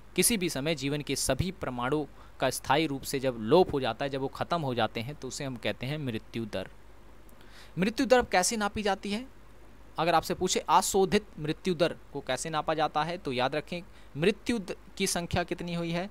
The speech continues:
टोटल संख्या गुणे में एक हज़ार, इसे रखकर अशोधित, अशोधित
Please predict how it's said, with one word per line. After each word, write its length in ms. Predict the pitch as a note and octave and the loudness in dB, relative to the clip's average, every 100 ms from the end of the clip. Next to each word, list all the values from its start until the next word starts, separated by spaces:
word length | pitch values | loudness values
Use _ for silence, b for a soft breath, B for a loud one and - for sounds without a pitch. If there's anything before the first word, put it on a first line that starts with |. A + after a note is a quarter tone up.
| B B - | B B 2
टोटल 300 | D3+ G#3+ F#3 | 2 2 0
संख्या 460 | E3+ - E3+ E3+ B B C3+ | -2 0 2 2 B B -6
गुणे 280 | C3 D3 C#3+ | -2 -2 0
में 120 | C#3+ | -2
एक 280 | - B2+ - | -2 -4 -2
हज़ार, 320 | G2+ G2+ F2+ - - - | -2 0 0 -4 -18 -10
इसे 200 | B2+ C#3+ | -2 0
रखकर 480 | A2+ E3 - C#3+ D3+ B B | 2 0 2 -2 -2 B B
अशोधित, 760 | A#2+ A#2 B2 A#2+ - - F3+ G#2+ - - - - - - | 0 0 -4 -8 -6 0 0 0 -16 -20 -20 -20 -12 -2
अशोधित 1040 | B2 - B2+ B2+ - - - F3 F3+ D3 | -2 -2 -6 -6 -12 -20 -2 -2 0 -4